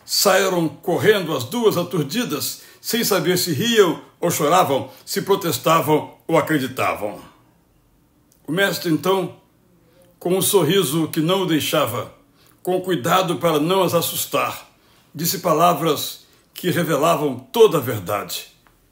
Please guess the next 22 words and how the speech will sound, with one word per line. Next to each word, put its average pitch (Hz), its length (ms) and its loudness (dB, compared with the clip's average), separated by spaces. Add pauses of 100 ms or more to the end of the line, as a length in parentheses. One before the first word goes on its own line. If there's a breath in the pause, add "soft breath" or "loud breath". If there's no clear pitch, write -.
"Irmãs, 165 760 -4 (260 soft breath)
não 233 200 0
é 185 60 4
hora 151 280 4
de 117 140 -6
medo, 170 460 2
mas 165 180 -2
de 139 80 0
alegria. 98 600 -2 (480 soft breath)
Contem 262 440 6
o 196 100 -4
que 160 140 -2
viram 175 480 2
os 113 100 -4
meus 156 320 0
outros 202 360 6
irmãos. 98 680 -8 (260 soft breath)
Voltem 190 500 2
para 165 240 0
a 151 40 2
nossa 175 260 0
terra, 117 460 0